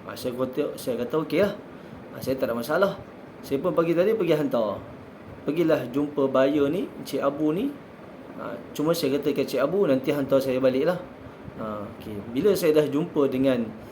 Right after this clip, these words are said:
ah, Encik Abu, Encik Abu pun bawa saya. Cuma dia singgah bank. Saya pada awalnya belum tertanya-tanyalah kenapa dia nak pergi bank.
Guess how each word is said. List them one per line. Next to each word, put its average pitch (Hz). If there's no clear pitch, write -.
ah, 120
Encik 127
Abu, 151
Encik -
Abu 190
pun 226
bawa 196
saya. 143
Cuma 208
dia 151
singgah 175
bank. 131
Saya 180
pada 147
awalnya 165
belum 151
tertanya-tanyalah 156
kenapa 135
dia 131
nak -
pergi 143
bank. 151